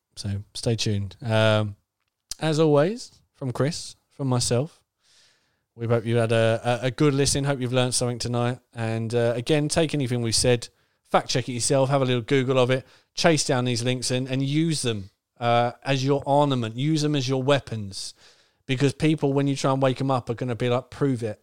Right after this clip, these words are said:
and then bring the power to them, bring them all this stuff, bring them so much stuff that they literally cannot doubt what you're saying. It's too in their face, there's too much stuff there. And again, you bring that to them, and then we'll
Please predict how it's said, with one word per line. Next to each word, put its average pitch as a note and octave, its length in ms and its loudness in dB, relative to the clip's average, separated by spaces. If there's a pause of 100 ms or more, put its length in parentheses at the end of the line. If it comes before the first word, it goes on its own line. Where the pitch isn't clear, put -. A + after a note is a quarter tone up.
(100)
and A#2 160 -8
then A#2 180 -6
bring C3+ 360 -2
the B2+ 60 -4
power A#2+ 340 -4
to A2 140 -8
them, A2+ 240 -6
bring C3+ 240 -4
them C3+ 120 -4
all C3 140 -4
this B2+ 160 -4
stuff, B2 340 -4 (300)
bring F3 160 2
them F3+ 140 2
so F#3 280 2
much F3 200 0
stuff - 340 -2
that B2 160 -10
they B2 400 0 (720)
literally C3 720 -4 (800)
cannot D#3 560 0 (280)
doubt C#3 280 -2
what A#2+ 160 -6
you're C3 100 -6
saying. B2 400 -4
It's A2+ 140 -6
too G3 260 0
in F3+ 120 2
their D3 120 0
face, C#3 320 -4
there's A#2+ 100 -8
too - 160 -6
much B2 200 -8
stuff - 320 -6
there. G2 240 -14 (600)
And A#2 240 0
again, A#2+ 240 0
you D3 220 2
bring C#3 220 0
that B2+ 120 -2
to B2 80 -6
them, B2 200 2
and A#2+ 80 -2
then A#2 100 -2
we'll A#2+ 320 -2